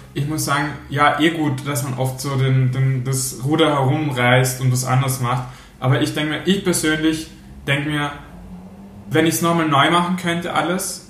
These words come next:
würde ich nach der Matura arbeiten gehen zuerst, vielleicht sogar in einer Agentur, damit ich alles schon erlebe, was ich jetzt erlebt habe und dann einfach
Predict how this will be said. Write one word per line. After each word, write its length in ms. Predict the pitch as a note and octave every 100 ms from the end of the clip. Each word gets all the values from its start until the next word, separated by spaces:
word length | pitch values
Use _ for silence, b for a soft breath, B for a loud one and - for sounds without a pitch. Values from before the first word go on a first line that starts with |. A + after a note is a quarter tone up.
| -
würde 200 | C#3+ D3
ich 300 | C#3+ - - -
nach 280 | C3 C3+ C3+
der 100 | D3
Matura 600 | C3+ C#3 C3+ C#3 C#3 B2+ -
arbeiten 460 | A#2+ A#2 A#2+ B2+
gehen 220 | B2+ C#3+ D3+
zuerst, 500 | - - - - -
vielleicht 280 | C3 B2+ B2+
sogar 320 | B2+ B2 -
in 100 | C3
einer 180 | C3 B2+
Agentur, 520 | B2+ B2+ B2 C3 E3
damit 320 | E3+ C3+ A#2+
ich 140 | C3 - - -
alles 320 | - B2+ B2+ B2+
schon 260 | C3 B2+
erlebe, 340 | B2 B2 C3 B2+
was 140 | B2
ich 100 | A#2+
jetzt 220 | A#2+ A#2+
erlebt 300 | C3 C#3 C#3+
habe 200 | D#3+ F3+ - B B B
und 160 | C3+ C3
dann 140 | C3
einfach 440 | C3 C3 B2+ C#3